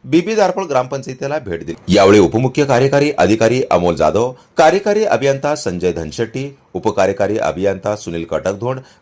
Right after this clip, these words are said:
गटविकास अधिकारी राजाराम भोंग, जिल्हा कार्यक्रम व्यवस्थापक सचिन जाधव, संवाद सल्लागार सचिन सोनोने, तसेच नाबाई व जलसंपदा विभागाचे अधिकारी उपस्थित होते. बैठकीदरम्यान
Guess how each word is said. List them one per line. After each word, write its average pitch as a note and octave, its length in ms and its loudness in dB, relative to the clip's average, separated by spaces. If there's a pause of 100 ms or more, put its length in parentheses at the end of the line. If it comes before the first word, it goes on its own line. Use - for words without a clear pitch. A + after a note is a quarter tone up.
गटविकास G#3 540 2
अधिकारी C3 440 -2
राजाराम F2 440 -2
भोंग, F#2 280 -6 (300)
जिल्हा G2+ 220 0
कार्यक्रम F#2+ 440 -2
व्यवस्थापक F#2+ 640 -4
सचिन F2+ 360 -10
जाधव, G#2+ 440 -4 (240)
संवाद F#3 380 0
सल्लागार C#3 480 -2
सचिन F#2+ 360 -10
सोनोने, G2 420 -8 (360)
तसेच G#3 300 4
नाबाई D3 360 4
व F3 120 0
जलसंपदा D3 600 -2
विभागाचे B2 480 0
अधिकारी B2+ 520 0
उपस्थित E2+ 460 -4
होते. D2 360 -8 (240)
बैठकीदरम्यान G#3 840 0